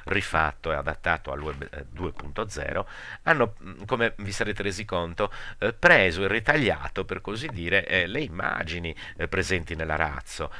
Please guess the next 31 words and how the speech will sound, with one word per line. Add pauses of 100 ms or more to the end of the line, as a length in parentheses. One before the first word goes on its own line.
e
noi
possiamo
costruire
una
storia
ambientata
nel
Medioevo
con
queste
immagini,
salvarla,
scaricarla (440)
e
così
via. (340)
È
passata,
eh,
un'ora,
io,
eh,
eh,
continuo,
eh,
terminando
con
l'ultima
diapositiva. (420)
Ehm,